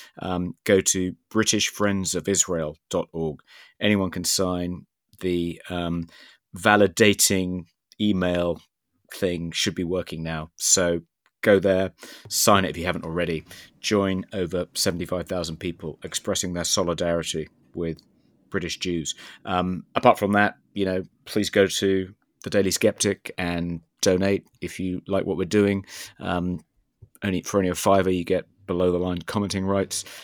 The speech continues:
It's The Daily Skeptic at, sorry, no, I think it's just daily skeptic dot org. So w w w dot daily skeptic dot org. And if you haven't joined the Free Speech Union yet, what's taking you?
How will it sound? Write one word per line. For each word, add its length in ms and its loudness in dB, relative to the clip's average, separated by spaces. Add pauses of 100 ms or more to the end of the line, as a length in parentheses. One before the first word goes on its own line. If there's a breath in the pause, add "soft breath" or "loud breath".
(120 loud breath)
It's 460 0
The 140 2
Daily 280 4
Skeptic 760 -2
at, 360 -4
sorry, 220 4
no, 80 2
I 40 0
think 160 0
it's 100 0
just 240 0 (340)
daily 260 4
skeptic 640 -2 (160)
dot 220 2
org. 280 -2 (340 loud breath)
So 200 -4
w 320 0
w 240 -2
w 320 -4
dot 80 -20 (160)
daily 260 -4
skeptic 380 -6
dot 180 -4
org. 380 -2
And 160 -2
if 80 -6
you 80 -2
haven't 180 4
joined 200 4
the 40 -2
Free 140 0
Speech 260 -2
Union 300 2
yet, 240 2 (840 soft breath)
what's 320 8
taking 360 6
you? 180 -12